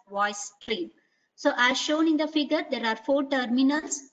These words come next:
A, B, C, D, which are being multiplexed, and within each frame, the allocation for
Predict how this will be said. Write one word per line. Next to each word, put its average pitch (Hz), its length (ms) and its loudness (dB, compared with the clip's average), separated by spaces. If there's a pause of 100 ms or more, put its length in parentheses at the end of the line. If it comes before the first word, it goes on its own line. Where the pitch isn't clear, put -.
(260)
A, 254 220 4
B, 269 240 2
C, 262 240 -2
D, 302 180 2
which 277 220 -4
are 220 200 -4
being 247 220 0
multiplexed, 269 720 -4 (220)
and 240 200 -6
within 269 360 0
each 349 420 0
frame, 285 280 4 (540)
the 247 360 2 (260)
allocation 294 800 0
for 247 200 -2